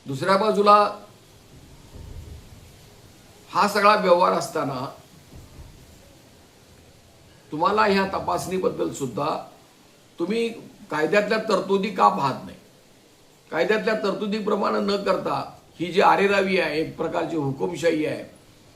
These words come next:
कामगारांचं शोषण करण्याची प्रक्रिया आहे आणि हे कशासाठी केलं जाते? तर हे मध्यान्ह भोजन योजना, मध्यान्ह भोजन योजनेतलं जेवण ही जनावरं सुद्धा खात नव्हती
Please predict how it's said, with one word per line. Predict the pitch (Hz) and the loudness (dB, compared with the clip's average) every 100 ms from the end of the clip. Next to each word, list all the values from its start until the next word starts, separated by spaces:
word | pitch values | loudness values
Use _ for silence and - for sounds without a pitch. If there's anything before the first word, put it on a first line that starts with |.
| - - - - - - | -20 -20 -20 -20 -20 -4
कामगारांचं | 170 170 185 190 190 208 185 | -2 0 0 0 -2 -4 -8
शोषण | - 165 147 196 | -6 -6 -2 -2
करण्याची | 185 190 190 190 185 | -2 -2 -2 -4 -4
प्रक्रिया | 165 165 160 160 143 | -6 -6 -4 -4 -4
आहे | - 101 - - - - - - - - | -8 -14 -18 -20 -20 -20 -20 -20 -20 -12
आणि | 139 190 | -2 -2
हे | 214 | 0
कशासाठी | 180 220 202 233 240 | -2 0 2 2 2
केलं | 226 233 | 4 6
जाते? | 226 208 220 - - - - - - - - - - - - - - - - - - - - - _ _ _ _ _ - | 6 4 2 -4 -12 -20 -20 -20 -20 -20 -20 -20 -20 -20 -20 -20 -20 -20 -20 -20 -20 -20 -20 -20 _ _ _ _ _ -2
तर | 165 | 0
हे | 190 | 2
मध्यान्ह | 196 185 226 226 | 2 2 4 4
भोजन | 196 190 208 208 | 4 4 4 2
योजना, | 196 185 185 185 175 185 | 2 0 0 0 2 0
मध्यान्ह | 175 165 185 185 | -2 -2 -2 -2
भोजन | 175 202 196 | 0 0 0
योजनेतलं | 175 160 180 165 | -2 -2 -6 -6
जेवण | 165 127 156 170 147 160 - - - - - - - | -8 -2 2 2 0 -4 -10 -20 -20 -20 -20 -20 -14
ही | 156 | -8
जनावरं | 147 180 208 226 226 | -2 2 4 6 4
सुद्धा | 202 226 | 4 2
खात | 226 262 - - | 0 0 0 -2
नव्हती | - - | -8 -10